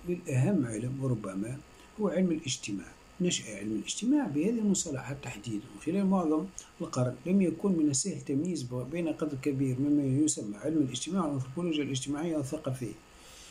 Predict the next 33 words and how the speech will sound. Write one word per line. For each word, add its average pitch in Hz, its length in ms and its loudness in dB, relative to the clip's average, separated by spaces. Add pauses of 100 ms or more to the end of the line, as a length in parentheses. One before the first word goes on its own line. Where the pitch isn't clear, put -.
(220)
حتى 262 200 -2
ولو 202 180 2
لم 175 220 2
يقم 151 400 2
أي 160 160 4
علماء 139 340 4
الاجتماع 123 360 0
تقريبًا 135 440 0
في - 120 -6
القرن 156 360 -2
بدراسات 123 520 0
تجريبية 156 460 0
عن 123 160 0
الشعوب 127 320 -2
الأصلية، 117 440 -4 (540)
كما 226 160 0
فعل 180 260 2
علماء 143 360 4
الأنثروبولوجيا، 135 760 2
فإن 107 160 -6
اهتمامًا 127 500 2
بأصل 113 400 0
البشرية 123 440 -2
وتطورها 120 580 0
ومستقبلها 127 640 0
المحتمل 139 520 0
لم 196 160 4
يكن 190 280 2
أقل 160 340 0
مما 139 320 2
يمكن 151 260 0
العثور 123 300 -2
عليه 127 320 0